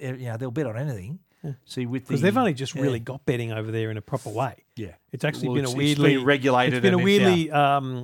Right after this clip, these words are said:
Speaker 2: you know, black market kind of thing. Now it's
Speaker 1: Yeah.
Speaker 2: regulated. It's
Speaker 1: Like here, it's
Speaker 2: Yeah.
Speaker 1: open. It's, it, people are out on, advertised on
Speaker 2: Yeah, but I
Speaker 1: television.
Speaker 2: think, I don't think people understand Australia is way ahead of America in that sense.
Speaker 1: You reckon?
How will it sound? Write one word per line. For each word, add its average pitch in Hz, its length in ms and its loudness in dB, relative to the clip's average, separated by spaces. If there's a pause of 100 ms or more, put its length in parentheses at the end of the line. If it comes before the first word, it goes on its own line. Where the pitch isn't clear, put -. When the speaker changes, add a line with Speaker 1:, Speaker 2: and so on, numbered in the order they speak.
(140)
Speaker 2:
you 135 120 -2
know, 120 120 -2
black 147 280 2
market 147 360 2
kind 135 160 -4
of 110 40 -6
thing. 131 140 -4
Now 147 140 2
it's 110 100 -2
Speaker 1:
Yeah. 104 60 -2
Speaker 2:
regulated. 127 560 0
It's 120 180 -8
Speaker 1:
Like 160 160 2
here, 320 300 -2
it's 110 100 -10
Speaker 2:
Yeah. 165 80 0
Speaker 1:
open. 151 320 -2
It's, 143 160 -6
it, 156 240 -6
people 196 220 0
are 202 80 0
out 247 160 0
on, 254 200 -2
advertised 214 420 0
on 226 60 -6
Speaker 2:
Yeah, 160 100 -14
but - 60 2
I 170 40 6
Speaker 1:
television. 170 240 2
Speaker 2:
think, 185 140 2
I 170 40 0
don't 202 180 2
think 156 280 -4
people 160 240 0
understand 147 340 -2
Australia 160 340 0
is 135 80 -4
way 143 520 0
ahead 131 180 -2
of 143 100 0
America 131 440 -4
in 123 80 -4
that 117 160 -6
sense. 117 180 -6
Speaker 1:
You 131 100 -2
reckon? 277 220 -4